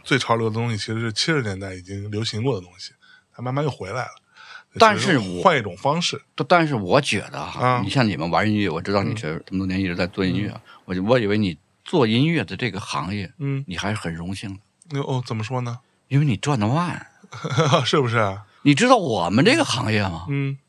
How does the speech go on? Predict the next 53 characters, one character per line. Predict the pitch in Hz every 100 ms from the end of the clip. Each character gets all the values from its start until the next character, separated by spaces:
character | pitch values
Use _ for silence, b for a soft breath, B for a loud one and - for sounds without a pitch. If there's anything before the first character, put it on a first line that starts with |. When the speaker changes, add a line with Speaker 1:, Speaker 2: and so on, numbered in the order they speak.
| _
Speaker 2:
就 | 190
是 | 165
说， | 196 185 _ -
真 | 277 277
的， | 143
就 | 156
是 |
我 | 131 104
们 | 104
能 | 160
生 | 185 233
在 | 226
这 | 208 269
个 | 156
行 | - 156 123
业， | 90
你 | 101 101
在 | 92 190 131
你 | 104 95
这 | 147
一 | 180
生 | 180 185
当 | 175 175
中， | 170 170 - _ _
你 | - 110 104
能 | 101 107 135
见 | - - 180 110 107
到， | 143 - _ -
比 | 95
如 | 104
说 | 120 -
我 | 98
们 | 101 -
一 | 120
个 | 170
品 | - 95 85
牌 | 82 104
的 | 117
Speaker 1:
嗯。 | 143 139 135 - b b -
Speaker 2:
成 | - 127
长 | 127 58
辉 | - 143
煌， | 135 69 95 120 -
Speaker 1:
嗯。 | 135 131 -
Speaker 2:
到 | 190
它 | 180
灭 | 233 294
亡 | 131 120 165
了。 | 349 330 _ _
Speaker 1:
啊。 | 117 120 127 127 120 107 95 98 _
Speaker 2:
你 | 139
知 |
道？ | 156 151